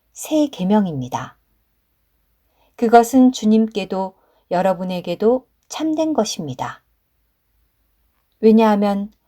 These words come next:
어둠이 지나가고 있고 참 빛이 벌써 비치고 있기 때문입니다.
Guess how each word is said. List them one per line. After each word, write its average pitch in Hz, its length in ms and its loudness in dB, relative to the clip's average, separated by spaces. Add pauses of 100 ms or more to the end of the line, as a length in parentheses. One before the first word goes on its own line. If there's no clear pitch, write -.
(180)
어둠이 214 380 4
지나가고 180 580 -6
있고 160 540 -6 (260)
참 285 340 -2
빛이 220 640 -2
벌써 175 540 -2
비치고 - 480 0
있기 143 400 -4
때문입니다. 196 800 -4